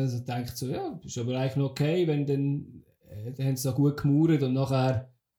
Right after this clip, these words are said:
irgendwie am nächsten Morgen haben sie gesehen, ja, drei null, ja, das,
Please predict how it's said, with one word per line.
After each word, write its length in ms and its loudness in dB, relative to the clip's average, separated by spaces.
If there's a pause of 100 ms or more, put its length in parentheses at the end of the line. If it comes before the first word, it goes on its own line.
(520)
irgendwie 240 2
am 80 6
nächsten 340 4
Morgen 260 2
haben 140 4
sie 60 -2
gesehen, 260 -2
ja, 340 -2 (280)
drei 120 -2
null, 300 2
ja, 180 -2
das, 480 -6